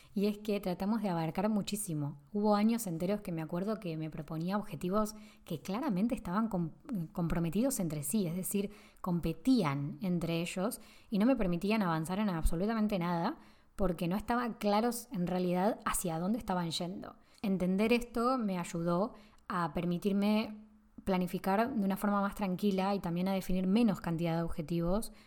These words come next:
para cada año. Y esto, créeme, que te tranquiliza, te calma, te genera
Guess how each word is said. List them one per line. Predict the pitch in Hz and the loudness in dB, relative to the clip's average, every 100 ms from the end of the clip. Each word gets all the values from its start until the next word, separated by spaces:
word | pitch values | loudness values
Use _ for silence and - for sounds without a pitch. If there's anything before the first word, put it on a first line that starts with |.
| - | -6
para | 190 165 | -2 0
cada | 165 156 | 0 -2
año. | 147 147 208 - - - - - | -2 -4 -6 -12 -20 -20 -20 -12
Y | - 196 | 0 0
esto, | 190 214 | 2 0
créeme, | 180 170 180 196 | 2 2 2 0
que | 180 | -2
te | 170 | -4
tranquiliza, | 165 160 160 175 170 175 - 202 | -2 -2 -2 -2 -4 -2 0 0
te | 202 | 0
calma, | - 175 185 190 202 | -4 0 2 2 0
te | 185 | -2
genera | - 165 175 190 208 | -2 0 2 2 2